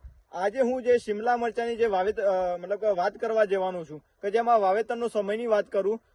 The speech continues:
તો આ ખેડૂત મિત્રએ નવેમ્બર મહિનાના લાસ્ટ વીકમાં વાવેતર કરેલું છે શિમલા મરચાંનું. તો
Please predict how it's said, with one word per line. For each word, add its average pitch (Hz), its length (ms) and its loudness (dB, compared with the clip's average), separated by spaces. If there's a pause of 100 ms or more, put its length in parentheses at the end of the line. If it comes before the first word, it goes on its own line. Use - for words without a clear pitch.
તો 214 80 -4
આ 226 280 -2
ખેડૂત 240 280 -2
મિત્રએ 208 460 -2 (320)
નવેમ્બર 226 680 -2
મહિનાના 208 680 -2
લાસ્ટ 202 420 0
વીકમાં 214 380 -4
વાવેતર 180 360 -2
કરેલું 214 400 -2
છે - 40 -10
શિમલા 202 260 0
મરચાંનું. 202 500 -4 (300)
તો 254 280 0